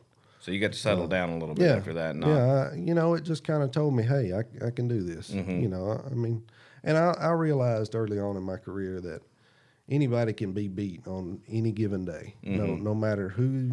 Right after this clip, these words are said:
Speaker 2: you consider the best in the world to be, they can be beat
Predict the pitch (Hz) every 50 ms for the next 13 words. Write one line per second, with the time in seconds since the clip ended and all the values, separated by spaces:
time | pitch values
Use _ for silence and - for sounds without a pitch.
0 | 123 123 - 123 123 123 123 - 110 98 98 - 127 123 113 104 98 95 90 87
1 | 101 104 104 104 - - 104 104 98 85 - 101 107 107 92 92 85 87 87 -
2 | - 95 90 92 113 113 95 82 82 - - _ _ _ _ _ _ _ _ _
3 | _ _ _ _ _ _ _ - _ 98 95 98 104 101 101 101 101 107 107 92
4 | 92 120 113 - -